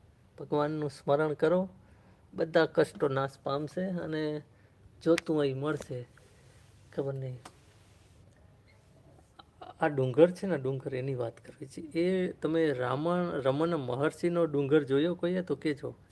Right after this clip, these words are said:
એ-, એવો છે ને અહીંયાથી દેખાય છે. બાકી બધું બે, બે કાવડિયાની નોકરીમાં કરોડ, કરોડો રૂપિયાનો સાવરિયો ક્યાંક ન ભૂલાઈ જાય, એનું ધ્યાન રાખવું. બાકી નોકરીને તો ઠીક છે.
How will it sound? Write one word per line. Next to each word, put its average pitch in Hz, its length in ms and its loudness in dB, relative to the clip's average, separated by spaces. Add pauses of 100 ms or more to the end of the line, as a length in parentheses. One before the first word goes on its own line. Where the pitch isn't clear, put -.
(140)
એ-, 160 80 0
એવો 160 440 2
છે 156 200 -4
ને 147 80 -2
અહીંયાથી 131 320 -6
દેખાય 123 380 -2
છે. 175 200 -4 (600)
બાકી 185 220 -2
બધું 147 460 4 (1160)
બે, 175 380 4 (220)
બે 160 260 4
કાવડિયાની 151 580 6
નોકરીમાં 147 760 0 (520)
કરોડ, 160 320 10 (400)
કરોડો 170 360 10
રૂપિયાનો 156 440 4
સાવરિયો 147 840 6
ક્યાંક 139 340 -2
ન 139 240 4
ભૂલાઈ 127 480 0
જાય, 127 140 0
એનું 147 260 0
ધ્યાન 123 240 2
રાખવું. 139 320 -4
બાકી 139 260 -4
નોકરીને 143 440 -4
તો 127 100 -6
ઠીક 180 200 -6
છે. 143 280 -2